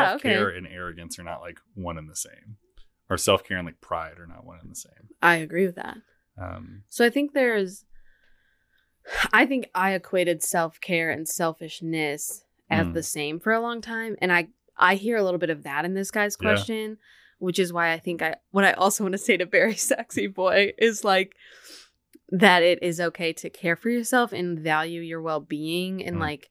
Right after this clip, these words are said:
Speaker 2: I think I had to learn that, like, part of my responsibility is to myself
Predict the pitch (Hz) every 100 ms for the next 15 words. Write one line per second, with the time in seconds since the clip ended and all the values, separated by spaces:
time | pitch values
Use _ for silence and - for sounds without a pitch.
0 | _ _ _ _ _ 185 208 254 - 180
1 | 180 170 160 160 160 - 151 147 _ -
2 | 180 175 170 160 156 - 151 - 160 156
3 | 156 - 160 - - - 190 175 147 -
4 | 98 95 95 -